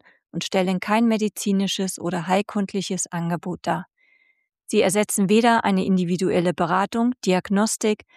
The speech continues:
Therapie, eine Maßnahme, noch eine Intervention durch eine Ärztin, einen Arzt oder eine andere medizinische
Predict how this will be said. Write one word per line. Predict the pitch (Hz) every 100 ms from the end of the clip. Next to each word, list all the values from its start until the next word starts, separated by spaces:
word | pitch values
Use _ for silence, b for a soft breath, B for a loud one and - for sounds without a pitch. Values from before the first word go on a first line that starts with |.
| b b -
Therapie, | 202 185 185 - 220 226 254
eine | 190 180 175
Maßnahme, | 175 185 202 208 196 190 190 - b b b -
noch | 226
eine | - 196 196 -
Intervention | 190 196 175 175 - 190 202 202
durch | 175 -
eine | 170 170
Ärztin, | - 190 - - 196 202
einen | 180 175 170
Arzt | 165 190 - - -
oder | 175 175
eine | 170 165 -
andere | 190 208 190
medizinische | 175 170 170 - 190 196 196 -